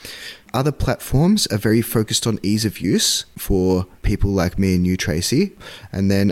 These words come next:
other platforms are focused for traders, um, people who are professionals. So, you know, just the, when we're using a platform for the first time, we wanna make sure that we're, you know, interfacing with one that's, you know, really designed for us. The third thing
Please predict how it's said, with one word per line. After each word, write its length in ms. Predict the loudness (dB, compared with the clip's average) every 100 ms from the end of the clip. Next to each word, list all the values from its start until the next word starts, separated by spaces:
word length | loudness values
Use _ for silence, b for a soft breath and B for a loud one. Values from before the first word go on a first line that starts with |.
| 0
other 220 | -2 -2
platforms 800 | -4 -6 -8 -6 -4 -2 0 -2 -6
are 500 | -6 -4 -2 -2 -4 -6 -20 -14
focused 640 | -2 0 0 0 -2 -4
for 220 | -6 -4 -2
traders, 640 | 2 2 0 -2 -4 -4 -6
um, 180 | -4 0
people 340 | 0 2 0
who 140 | 2
are 80 | 0
professionals. 720 | -2 -2 0 0 0 -2 -4 B B B -6
So, 360 | 0 4 2 0
you 180 | 0
know, 140 | 2 2
just 300 | 0 -4 -4
the, 100 | -6 -6
when 260 | -2 0
we're 120 | 2
using 360 | 2 0 2 0
a 40 | -2
platform 380 | -6 -6 -6
for 100 | -6
the 120 | -10 -8
first 280 | -6 -6
time, 140 | -6 -4
we 80 | -2
wanna 200 | 0 0
make 200 | -2 -4
sure 240 | -4 -4
that 160 | -4 -4
we're, 180 | -6 B B B -8
you 100 | -4
know, 40 |
interfacing 680 | -2 -2 -2 -2 -2 -2 -2
with 220 | -4 -4
one 240 | -4 -2
that's, 320 | -4 -4 -4 -4
you 100 | -4
know, 80 | -2
really 260 | 0 0 0
designed 520 | -4 -2 -2 -2 -2
for 180 | -2 -2
us. 300 | -2 -4 -6 B B B B -4
The 80 | -2
third 360 | 2 2 2
thing 380 | 2 2 2